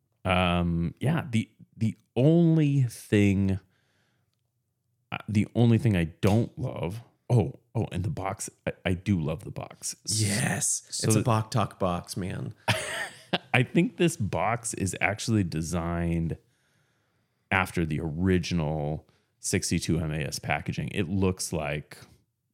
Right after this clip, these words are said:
Speaker 1: a nineteen seventies jewelry store package, right?
Speaker 2: Yeah, because we don't care about box and papers. Here's your watch. We packaged it in the cheapest thing possible to prevent it from getting destroyed during shipping.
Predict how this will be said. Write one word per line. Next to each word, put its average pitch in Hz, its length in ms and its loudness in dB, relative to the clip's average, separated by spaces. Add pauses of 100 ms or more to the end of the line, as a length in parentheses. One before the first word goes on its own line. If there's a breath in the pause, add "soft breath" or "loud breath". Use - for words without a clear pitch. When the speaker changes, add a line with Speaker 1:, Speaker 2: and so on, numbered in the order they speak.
Speaker 1:
a 80 100 -2
nineteen 78 840 -4 (120)
seventies - 1400 -4 (160)
jewelry 104 360 -2
store 71 720 -6 (440)
package, - 400 -8
right? 90 160 -6 (260)
Speaker 2:
Yeah, 131 260 6 (220)
because 123 260 2
we 131 100 2
don't 127 140 0
care 127 220 0
about 139 220 0
box 92 280 -4
and 92 100 -4
papers. 87 480 -6 (260 soft breath)
Here's 127 420 0
your 123 140 4
watch. 107 580 0 (320 soft breath)
We 101 140 0
packaged 110 600 -4
it 107 60 2
in 85 100 0
the 95 60 0
cheapest 110 520 -4
thing 104 180 0
possible 101 560 -2
to 98 140 -6
prevent 98 440 -4
it - 100 -8
from 104 160 -4
getting 95 200 -2
destroyed 92 540 -4
during 90 260 -4
shipping. - 460 -6